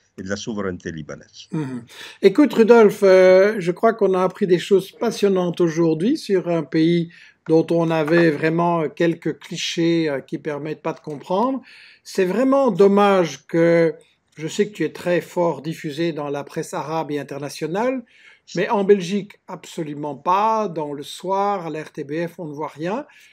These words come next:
Speaker 2: Il y a une exception, c'est un journal qui n'est pas un journal révolutionnaire, qui est La Libre, qui est un des grands quotidiens belges.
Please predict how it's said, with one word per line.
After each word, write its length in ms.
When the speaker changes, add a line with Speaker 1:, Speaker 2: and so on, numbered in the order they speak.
Speaker 2:
Il 80
y 60
a 40
une 160
exception, 640
c'est 240
un 100
journal 460
qui 180
n'est 120
pas 160
un 60
journal 280
révolutionnaire, 800
qui 160
est 80
La 160
Libre, 440
qui 120
est 100
un 160
des 140
grands 240
quotidiens 480
belges. 360